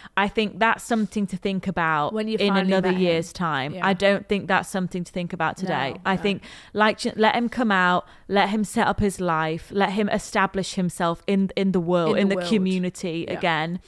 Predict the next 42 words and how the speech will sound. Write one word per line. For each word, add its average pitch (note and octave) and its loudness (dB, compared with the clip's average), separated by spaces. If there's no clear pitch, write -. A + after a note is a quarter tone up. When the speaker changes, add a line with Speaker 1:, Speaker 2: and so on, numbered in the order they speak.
Speaker 1:
and G3+ 4
then G#3 2
start - 2
from, G#3+ 0
go G#3 6
and A3+ 4
visit G#3+ 2
him, E3+ -2
like, F#3+ -4
go G3+ 2
on G#3 4
dates, - -2
and G3+ 6
then G3 4
leave. E3 -2
Speaker 2:
'Cause A#3+ -2
what A3 2
Speaker 1:
And G3 4
then G3+ 6
Speaker 2:
I've F#3+ -4
seen B3+ -6
Speaker 1:
visit G3+ 4
Speaker 2:
from G#3 2
Speaker 1:
again, G3+ 4
you F#3+ 2
know, F3+ 2
in G3+ 2
a, - 2
a, F#3+ 0
you G#3+ -2
know, A#3 -2
you, B3 -4
you D#4+ 2
might E4+ 0
stay C4 0
there F#3+ 0
for - -10
two G#3+ -2
weeks G3+ -4
and F#3 -2
be F3+ 0
like F3 0